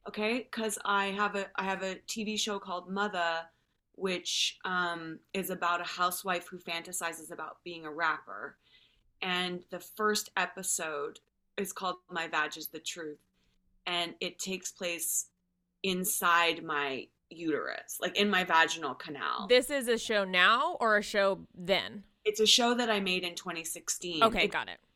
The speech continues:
Speaker 1: yeah, it's on, it's part of another show called Rachel Dratch's Late Night Snack.
Speaker 2: Got it.
Speaker 1: Um, it's on H B O. We made it with True T V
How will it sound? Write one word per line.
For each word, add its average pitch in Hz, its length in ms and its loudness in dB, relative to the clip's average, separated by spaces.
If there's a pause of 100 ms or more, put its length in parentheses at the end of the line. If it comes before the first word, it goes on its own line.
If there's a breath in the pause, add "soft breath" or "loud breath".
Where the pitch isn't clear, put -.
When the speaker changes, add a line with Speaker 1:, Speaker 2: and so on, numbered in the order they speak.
Speaker 1:
yeah, 175 320 6
it's 202 280 -4
on, 220 560 0 (240)
it's 202 100 -6
part 254 240 0
of 240 120 0
another 202 280 -2
show 202 160 -2
called 190 260 -8
Rachel 170 320 -6 (160)
Dratch's 160 440 -4
Late 156 160 -4
Night 143 200 -6
Snack. 143 380 -4 (240)
Speaker 2:
Got 170 200 -2
it. - 120 -10
Speaker 1:
Um, 160 200 0 (100)
it's - 200 -20
on 170 320 -2
H 160 240 -6
B 165 160 -8
O. 147 440 0 (100)
We 160 120 -4
made 160 200 -4
it 156 60 -8
with 156 160 -10
True 165 160 -10
T 151 180 -8
V 127 360 -6